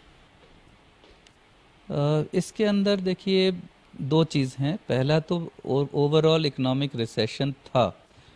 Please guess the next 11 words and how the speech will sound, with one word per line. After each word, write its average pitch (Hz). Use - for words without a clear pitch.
और 151
उस 170
recession 139
की 160
वजह 123
से, 135
अ, -
करीब 143
हमारा 139
जो 147
हमने 147